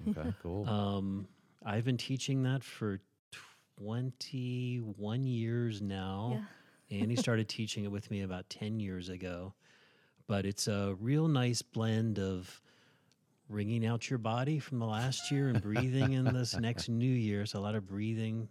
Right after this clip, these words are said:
Speaker 3: that comes in with it, and a good way to start off the new year. It's ten A M on January first.
Speaker 1: Cool.
Speaker 3: Um, I've got healing lower back pain on February eighth. Um, I don't have the schedule in front of me, but if you go to the website, you can see all the things coming up.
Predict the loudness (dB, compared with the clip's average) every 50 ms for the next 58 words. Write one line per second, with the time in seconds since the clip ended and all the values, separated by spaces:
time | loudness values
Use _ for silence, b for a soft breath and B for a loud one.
0 | -8 -10 -10 _ -6 -4 -4 -2 -2 -2 -2 -2 -2 -2 -2 -4 -4 -2 -4 -6
1 | -8 -8 -8 -10 -12 B B B B B B B _ 0 4 4 4 6 6 4
2 | 4 4 2 2 4 4 6 6 4 2 0 0 -2 -2 0 2 2 0 0 0
3 | 0 -2 -4 -4 -4 -6 -6 -4 -4 -2 -2 0 -2 -2 -2 -2 -2 -4 -4 -4
4 | -4 -4 -4 -4 -4 -4 -4 -6 -6 -8 -10 -12 -12 -10 -8 -8 -8 -10 -12 _
5 | -20 _ -14 -6 -4 -4 -2 -2 -4 -6 B B B B B B -4 -2 0 0
6 | 0 0 0 -2 -2 -2 -4 -6 -8 _ _ _ _ _ _ _ -10 -8 -8 -8
7 | -4 -2 -2 -2 -2 -6 -12 -6 -2 0 2 2 2 2 2 2 2 2 2 2
8 | 2 2 0 0 0 0 -2 -4 _ -4 -2 0 0 0 0 0 -2 -2 -4 -4
9 | -6 -8 -6 -4 -4 -2 0 0 0 0 2 0 0 -2 -4 -8 _ -8 -6 -4
10 | -4 -4 -6 -6 -10 -20 -18 -18 -18 -18 -20 _ _ _ _ _ b b b b
11 | b b b b b b b b b b b b _ -10 -8 -8 -6 -6 -6 -6
12 | -6 -6 -8 -8 -10 -12 -16 _ _ -14 -12 -8 -6 -6 -6 -4 -6 -8 -6 -6
13 | -6 -6 -4 -6 -6 -6 -6 -6 -4 -4 -4 -6 -6 -8 -10 -6 -6 -6 -6 -6
14 | -4 -2 -2 0 2 2 2 2 2 4 2 2 2 0 0 0 0 0 0 -2
15 | -6 -4 -4 -4 -4 -4 -2 -2 -2 0 0 0 -2 -4 -4 -6 -8 -8 -8 -10
16 | -10 -10 -10 -8 -8 -6 -4 -4 -6